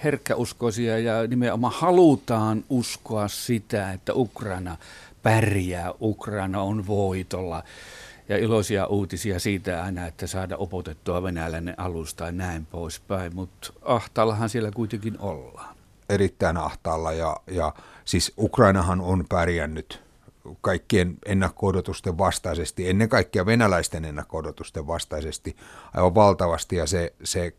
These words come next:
Speaker 2: Ukrainan kansa on osoittanut aika, aika niin kuin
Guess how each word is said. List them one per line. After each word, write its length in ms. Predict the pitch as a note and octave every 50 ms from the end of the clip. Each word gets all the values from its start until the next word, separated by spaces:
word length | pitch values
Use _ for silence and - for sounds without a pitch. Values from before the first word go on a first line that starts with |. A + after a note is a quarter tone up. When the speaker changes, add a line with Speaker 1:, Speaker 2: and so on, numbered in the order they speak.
| _ _ _ _ _ _ - - - - - - -
Speaker 2:
Ukrainan 400 | A2 F#2+ - A2 G2 F#2+ F#2+ F2
kansa 380 | E2+ G#2 G2+ G#2 F2+ - - F#2
on 100 | F2+ F#2
osoittanut 640 | F2 E2+ G2+ E2+ - _ - F#2+ F2+ F#2 F2+ D#2+ - - _ _ _ _ _ - - - - - - _ _ _ _ - -
aika, 460 | - - F2+ F2+ - G2+ F2 - - - - - - _ _ _ - _ -
aika 220 | G2 G2+ F2 G#2 F#2+
niin 160 | F#2+ F#2 E2
kuin 220 | E2+ F2 F#2 F2